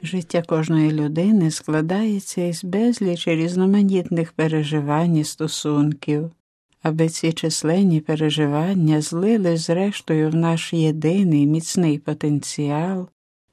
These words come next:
їх треба усвідомлювати і над ними розміркувати. А розміркувати означає спокійно обдумувати те, як певні люди та події вплинули і продовжують впливати на нас.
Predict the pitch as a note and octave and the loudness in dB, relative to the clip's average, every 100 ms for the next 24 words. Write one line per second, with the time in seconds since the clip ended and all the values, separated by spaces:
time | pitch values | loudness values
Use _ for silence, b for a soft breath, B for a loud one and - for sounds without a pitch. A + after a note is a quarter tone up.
0 | - E3+ E3 - D#3 D3+ D3+ D3 D3+ D3 | -2 -2 -2 0 0 2 0 -2 -2 -2
1 | D3 D#3+ F3+ A3 E3 D#3 D3 D3 D#3 F#3+ | 0 0 0 0 -2 -2 -2 -4 -4 2
2 | A3 A3+ A#3+ A#3+ A#3 A#3 A3+ A#3 A3+ - | 2 4 6 8 6 2 6 6 4 0
3 | A3 F3 D3 C#3 - D3+ E3 _ _ _ | 0 0 -2 -4 -6 -8 -8 _ _ _
4 | _ - D3+ D#3 D#3 D#3+ D#3+ - D#3 D#3 | _ -6 -4 -2 -4 -2 -2 -2 -4 -2
5 | F3 G3+ E3+ E3 F#3+ F#3+ - G#3 G3+ - | -2 0 0 0 0 -2 0 0 0 -4
6 | - F3 - G#3+ B3 A3+ F3+ E3+ E3+ F#3 | -4 -6 -4 4 6 6 4 0 -2 0
7 | F3+ F3 E3+ E3 E3 F3 G3 A3 - - | 0 -2 -4 -6 -4 -4 -2 -2 -8 -10
8 | F#3 A#3+ C#4 - G3+ G#3 G#3 F3 E3 E3 | -4 -4 -4 -4 0 4 4 4 2 0
9 | D#3+ D#3 D3+ - D3 D3+ F#3+ A3 G3+ D#3 | 0 -2 -4 -4 -4 -4 0 2 2 2
10 | D#3+ - _ - - D3+ D3+ F#3+ G#3 D#3+ | -2 -8 _ -20 -10 -2 0 2 4 2
11 | D3 D3 C#3+ - C#3+ D3 C#3 F3+ G3+ G#3+ | 2 0 -2 -4 -6 -4 -4 -2 -2 0
12 | G3+ G3+ - - D3+ C#3+ C3+ C3 D#3+ D#3 | 0 -2 -8 -4 -4 -2 -2 -2 -2 0
13 | D#3 C#3+ C#3 C#3 - - | 2 2 2 0 -6 -12